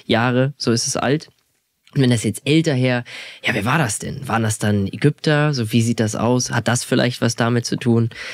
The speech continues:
Aber im Endeffekt ist es halt auch nur eine These von so vielen, warum Sachen so sind, wie sie,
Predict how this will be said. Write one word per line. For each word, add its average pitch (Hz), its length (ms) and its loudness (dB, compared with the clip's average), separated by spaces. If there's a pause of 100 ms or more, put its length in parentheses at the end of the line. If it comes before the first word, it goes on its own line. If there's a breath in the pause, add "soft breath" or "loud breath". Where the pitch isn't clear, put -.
(180 loud breath)
Aber 113 160 0
im 117 80 4
Endeffekt 113 460 0
ist - 120 -2
es 107 120 0
halt 98 160 2
auch 104 100 0
nur 104 240 0
eine 110 240 2
These 104 400 0
von 98 460 -2
so 120 180 2
vielen, 107 600 2
warum 101 300 0
Sachen 101 300 -2
so 98 120 0
sind, 107 340 2
wie 107 120 2
sie, 98 260 0